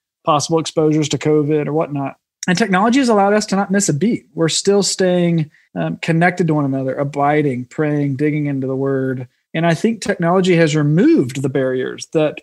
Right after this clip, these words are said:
prior to covid, if we were in a pandemic, it wouldn't have allowed. And so I think there are people you can now reach in your community through technology,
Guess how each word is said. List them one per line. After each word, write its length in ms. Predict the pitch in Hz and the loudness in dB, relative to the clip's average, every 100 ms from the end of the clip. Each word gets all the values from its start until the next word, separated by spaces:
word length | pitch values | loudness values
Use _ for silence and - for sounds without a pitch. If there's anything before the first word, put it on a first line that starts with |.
| - | -2
prior 320 | 151 156 160 | 0 2 0
to 140 | 151 | -2
covid, 560 | 135 156 208 160 139 139 | -2 0 2 2 0 0
if 220 | 151 147 | -4 -4
we 140 | 156 | -4
were 120 | 147 143 | -2 -2
in 60 | |
a 40 | 135 | -4
pandemic, 560 | 131 123 151 185 120 | -4 -4 -4 -4 -4
it 60 | 135 | -6
wouldn't 240 | 143 143 | -6 -8
have 120 | 123 | -8
allowed. 400 | 117 123 123 117 | -10 -10 -12 -12
And 80 | 127 | -10
so 140 | - 160 | -2 -2
I 60 | |
think 200 | 151 180 | 0 -2
there 160 | 175 156 | 0 0
are 60 | |
people 480 | 127 - 220 220 175 | 0 -2 0 2 0
you 320 | 127 175 214 - | 2 0 0 -4
can 180 | 190 170 | -2 0
now 140 | 165 | 0
reach 280 | 151 147 - | 0 -2 -4
in 140 | 139 | -6
your 240 | 131 156 175 | -2 -2 -2
community 680 | 143 135 151 147 117 117 - _ - | -4 -2 -2 -2 -4 -8 -14 _ 0
through 180 | 185 | 2
technology, 540 | 170 165 - 123 117 | 2 -2 -6 -10 -12